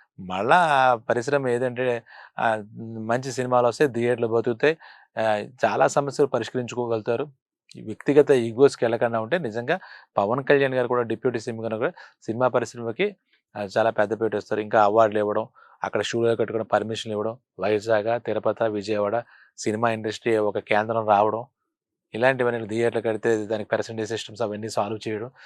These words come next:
ఇవన్నీ మంచిగా జరుగుతాయి, మంచిగా జరగాలని ఆశిద్దాం. So ఆర్ఎన్ఆర్ మూర్తి గారికి ఆయన ఏదైనా ఆయన మనసులో మాట బయట పెట్టినందుకు పవన్ కళ్యాణ్ గారికి, ఈ ఆయన పెద్దన్న అన్నారు కానీ ఈయన వయసులో కూడా పెద్ద కాబట్టి ఈయన ఒక పెద్దన్నగా హితవు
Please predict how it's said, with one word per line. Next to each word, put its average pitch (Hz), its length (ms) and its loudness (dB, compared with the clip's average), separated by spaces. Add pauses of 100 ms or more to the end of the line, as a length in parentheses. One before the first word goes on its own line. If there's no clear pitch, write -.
(200)
ఇవన్నీ 160 300 0
మంచిగా 180 320 4
జరుగుతాయి, 185 360 0
మంచిగా 151 280 0
జరగాలని 147 380 6
ఆశిద్దాం. 107 360 -4 (840)
So - 60 -4 (120)
ఆర్ఎన్ఆర్ 135 320 6
మూర్తి 127 220 -2
గారికి 117 280 -2 (540)
ఆయన 107 180 -4 (200)
ఏదైనా 143 300 6 (120)
ఆయన 107 120 -8 (100)
మనసులో 120 260 0 (100)
మాట 127 140 4 (500)
బయట 113 240 0
పెట్టినందుకు 113 400 -6 (140)
పవన్ 117 280 -2
కళ్యాణ్ 123 320 0
గారికి, 110 260 -2 (540)
ఈ 113 100 -6 (160)
ఆయన 113 160 -4 (100)
పెద్దన్న 123 360 -2 (180)
అన్నారు 117 240 -2
కానీ 165 140 -6 (220)
ఈయన 143 140 2 (160)
వయసులో 120 320 4
కూడా 139 180 6
పెద్ద 113 120 2 (120)
కాబట్టి 120 220 -2 (340)
ఈయన 135 160 4
ఒక 127 120 2
పెద్దన్నగా 135 640 2 (240)
హితవు 139 280 6